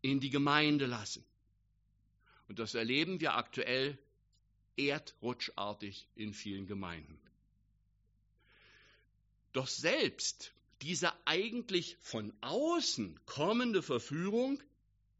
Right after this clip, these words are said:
braucht Werkzeuge innerhalb der Gemeinde.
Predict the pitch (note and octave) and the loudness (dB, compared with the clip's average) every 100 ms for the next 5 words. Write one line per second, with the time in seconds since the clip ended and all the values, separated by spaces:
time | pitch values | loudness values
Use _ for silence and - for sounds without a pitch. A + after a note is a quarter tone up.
0 | _ _ _ - B2+ C3+ C#3 - - F#2 | _ _ _ -8 0 2 2 -2 -12 -8
1 | G2 F#2 G#2+ A2+ - - F#3 G3 G#3+ C4+ | -4 -2 -2 -4 -6 -2 0 0 -2 -4
2 | D4 _ _ _ _ _ _ _ _ _ | -8 _ _ _ _ _ _ _ _ _
3 | _ - D4 D4+ C4+ D3 G#2+ D#2+ - - | _ -2 4 6 6 4 0 -4 -12 -20
4 | _ _ - A2+ A2 A2 - G#2 G#2 | _ _ -2 -2 -2 -4 -6 -10 -18